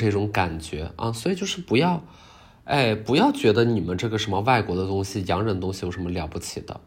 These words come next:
啊？Respect，懂不？Respect，我们就是，哦，现在厉害了，吃这个普希金文学餐厅，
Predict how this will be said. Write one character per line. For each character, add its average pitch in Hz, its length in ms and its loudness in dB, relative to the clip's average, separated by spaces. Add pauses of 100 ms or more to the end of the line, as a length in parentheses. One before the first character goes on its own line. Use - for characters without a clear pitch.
(400)
啊？ 92 300 -4 (100)
Respect， 156 600 0 (200)
懂 104 140 2
不？ 107 200 -4 (160)
Respect， 143 580 0 (800)
我 123 120 6
们 120 160 6
就 180 100 2
是， 120 400 2 (160)
哦， 92 220 -2
现 113 180 -6
在 110 140 2
厉 139 180 0
害 104 220 -4
了， - 200 -8 (1300)
吃 - 160 2
这 117 80 4
个 110 80 0
普 87 220 -2
希 - 160 -4
金 104 180 0
文 92 140 0
学 90 160 -2
餐 87 180 -6
厅， - 240 -12